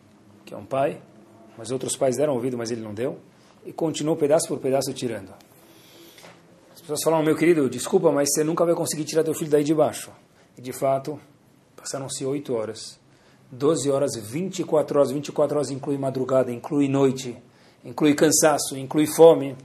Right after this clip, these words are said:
Trinta e seis horas... e depois de um dia e meio sem comer, sem beber, quem já pode aguentar? Pessoal, depois de trinta e oito horas exatas, na trigésima oitava hora de trabalho,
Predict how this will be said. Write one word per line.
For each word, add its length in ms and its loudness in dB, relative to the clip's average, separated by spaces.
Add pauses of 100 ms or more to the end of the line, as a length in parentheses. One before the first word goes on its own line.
(520)
Trinta 280 8
e 60 10
seis 320 6
horas... 440 8 (640)
e 80 -8
depois 360 8
de 80 4
um 100 4
dia 160 2
e 60 4
meio 220 8
sem 140 0
comer, 320 2
sem 160 0
beber, 320 2
quem 220 0
já 140 4
pode 220 4
aguentar? 540 2 (540)
Pessoal, 220 2
depois 300 2
de 80 0
trinta 680 2
e 160 -4
oito 420 2
horas 380 2 (360)
exatas, 600 -2 (340)
na 60 -20
trigésima 540 0
oitava 340 4
hora 300 2 (600)
de 140 -8
trabalho, 560 4